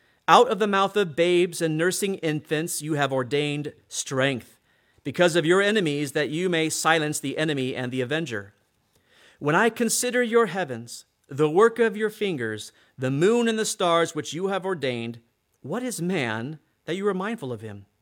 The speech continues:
And the son of man that you visit him? You've made him a little lower than the angels, and you have crowned him with glory and honor. You've made him to have dominion over the works of your hands. You have put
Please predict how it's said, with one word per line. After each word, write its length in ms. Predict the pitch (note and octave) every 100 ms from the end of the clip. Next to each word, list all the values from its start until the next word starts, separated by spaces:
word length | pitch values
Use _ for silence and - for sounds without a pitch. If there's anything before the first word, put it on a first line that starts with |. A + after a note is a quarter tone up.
| _ _ _ -
And 100 | F3
the 60 | G3+
son 280 | - C4
of 120 | C4 D3+
man 240 | D3+ D#3+
that 80 | F3
you 160 | F#3+
visit 320 | G3 A3+ A#3 D#3+
him? 260 | B2+ G2+ - _ _ _ _ _
You've 200 | F3 G3+
made 220 | G3+ B3
him 180 | G3 F3+
a 60 | D3+
little 320 | E3 G#3+ G#3+
lower 280 | G#3 G#3+ G#3+
than 120 | G3+
the 160 | G3 F#3+
angels, 460 | A#3 G#2 A2 - _ _ -
and 160 | D#3+ F3
you 120 | F3+
have 160 | E3
crowned 500 | - - G#3+ B3+ B3+
him 360 | G3 F#3+ F#3+ G3
with 260 | E3 D3+ C#3
glory 540 | D#3 E3+ E3+ E3 E3 _ -
and 140 | D#3
honor. 380 | C#3 B2+ B2 B2+ _ _ _ _ -
You've 240 | E3+ F3
made 240 | F#3 G3
him 240 | F#3 G3 G3+
to 120 | F#3
have 300 | F3 E3+ D3
dominion 680 | E3+ E3 E3+ G#3+ A3 A3 A3
over 180 | F3 D#3+
the 120 | D3
works 380 | D#3 F#3+ - E3
of 120 | C3+
your 140 | C#3
hands. 500 | B2+ F3 F3+ G3 G3 - - -
You 160 | - E3
have 140 | D#3
put 280 | - F#3 F#3